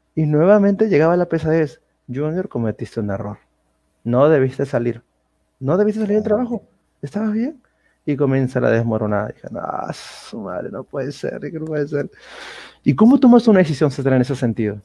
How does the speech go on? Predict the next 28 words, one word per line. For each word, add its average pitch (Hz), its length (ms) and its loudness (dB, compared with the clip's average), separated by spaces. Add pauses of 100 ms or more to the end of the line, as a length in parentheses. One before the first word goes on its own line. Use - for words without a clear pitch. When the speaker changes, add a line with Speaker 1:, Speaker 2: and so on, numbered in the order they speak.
(180)
Speaker 1:
¿Tú 160 120 -8
cómo 240 240 0
tomas 240 460 0
tantas 185 260 -4
cosas 208 240 -2
malas 196 240 2
que 175 80 -2
te 175 60 -8
están 170 180 -4
pasando 170 280 -6
seguidamente? 151 600 -2
Te - 100 -6
sigue 160 260 0
pasando 165 280 -4
mal, 165 180 -2
te 185 120 -2
sigue 180 200 -2
pasando 170 280 -4
mal. 180 100 -6 (580)
Y 135 80 2
de 147 80 2
un 190 60 0
momento 214 320 2
a - 40 2
otro 202 200 -4
no 175 100 0
lo 208 100 2
logras 208 440 -2